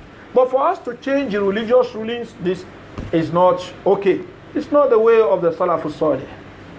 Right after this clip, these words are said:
That is, we try to what? To wipe away the religious rulings that are established. So, concerning al-udhiyya, the sacrificial animal that we slaughter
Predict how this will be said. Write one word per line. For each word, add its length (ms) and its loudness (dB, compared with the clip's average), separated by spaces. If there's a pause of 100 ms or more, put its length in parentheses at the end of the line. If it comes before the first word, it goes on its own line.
(120)
That 180 -2
is, 240 -4
we 120 -4
try 220 0
to 120 -4
what? 340 0 (360)
To 40 -2
wipe 380 2
away 480 4 (420)
the 160 2
religious 520 2
rulings 240 0
that 160 -2
are 120 -4
established. 680 -4 (1300)
So, 420 4 (840)
concerning 540 0
al-udhiyya, 1000 -2 (300)
the 120 -2
sacrificial 640 -2
animal 340 0
that 220 0
we 60 -8
slaughter 640 0